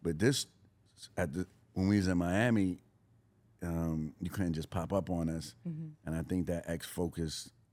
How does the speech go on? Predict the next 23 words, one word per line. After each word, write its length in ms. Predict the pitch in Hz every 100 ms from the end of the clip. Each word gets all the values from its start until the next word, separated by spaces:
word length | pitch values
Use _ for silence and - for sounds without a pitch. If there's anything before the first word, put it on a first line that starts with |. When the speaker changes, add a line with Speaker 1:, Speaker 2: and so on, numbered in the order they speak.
| -
Speaker 1:
it 60 |
was 160 | 85 78
the 80 | 82
most 300 | 90 90 87
I've 140 | 82
seen 220 | - 87
him 100 | 80
focus. 640 | 71 - 87 73 78 - - _ _ - -
Speaker 2:
Yeah. 60 | - 85
Speaker 1:
And 140 | 82
it 40 |
was 180 | 82 78 71 -
the 80 | 80
mo-, 260 | 82 87 82
one 140 | 87
of 80 | 85
the 60 | 82
most 260 | 85 80 _
times 320 | - 95 87
I've 140 | 82 80
seen 180 | 87 82
him 140 | 73
free, 500 | - - 90 80 71